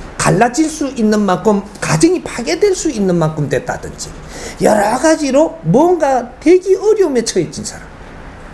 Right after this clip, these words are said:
이게 해결되니까 무조건 들어라. 백 일. 하루에 세 개 이상 백 일 들어라. 그 말을 따르는 자는 해결난다.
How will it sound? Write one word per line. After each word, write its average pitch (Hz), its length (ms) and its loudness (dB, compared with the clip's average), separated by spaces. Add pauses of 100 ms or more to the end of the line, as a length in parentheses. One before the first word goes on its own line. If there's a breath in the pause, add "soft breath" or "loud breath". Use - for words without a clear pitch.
(600)
이게 185 220 2
해결되니까 359 720 0
무조건 415 440 2
들어라. - 220 0 (380)
백 330 200 4
일. 208 140 -2 (1200 loud breath)
하루에 285 420 4
세 370 320 2
개 392 120 4
이상 269 340 0
백 208 140 -2
일 208 140 -4
들어라. 160 160 -4 (1900)
그 - 140 4
말을 196 480 2 (440)
따르는 277 440 0
자는 208 280 2 (320)
해결난다. 190 600 0